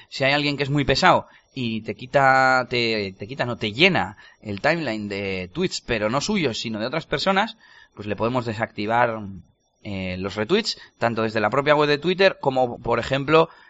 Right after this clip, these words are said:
eh, en algunos clientes como Phoenix, que es el que utilizo yo, pues también se puede. No sé si lo tienen todos los clientes que hay por ahí.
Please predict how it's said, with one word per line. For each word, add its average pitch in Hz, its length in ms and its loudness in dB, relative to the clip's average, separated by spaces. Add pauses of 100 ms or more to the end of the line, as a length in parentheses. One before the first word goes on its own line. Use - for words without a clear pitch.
eh, 113 480 -4
en 113 180 -4
algunos 127 300 -4
clientes 135 340 -4
como 117 180 -2
Phoenix, 156 400 0
que - 80 -6
es 117 100 -6
el 120 120 -4
que 113 100 0
utilizo 120 340 -4
yo, 160 160 0
pues 165 140 -14
también 107 220 -8
se 117 100 -4
puede. 160 300 2 (420)
No 104 80 -12
sé 107 120 -8
si - 120 -8
lo 104 140 -2
tienen 101 480 -4 (260)
todos 110 260 6
los 104 220 -2
clientes 110 380 -4
que - 80 -4
hay 107 100 0
por 107 140 4
ahí. 190 180 8